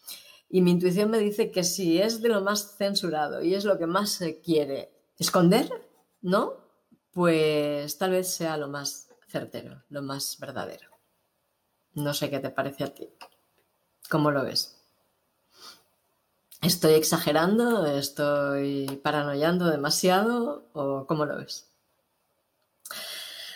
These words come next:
Luego tenemos otro factor, y es que las estadísticas no tienen demasiado rigor.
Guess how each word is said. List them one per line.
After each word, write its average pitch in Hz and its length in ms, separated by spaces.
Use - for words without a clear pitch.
Luego 233 200
tenemos 254 500
otro 165 580
factor, 160 560
y 147 100
es 151 140
que 175 260
las 160 220
estadísticas 180 1000
no 170 160
tienen 165 400
demasiado 143 500
rigor. 127 400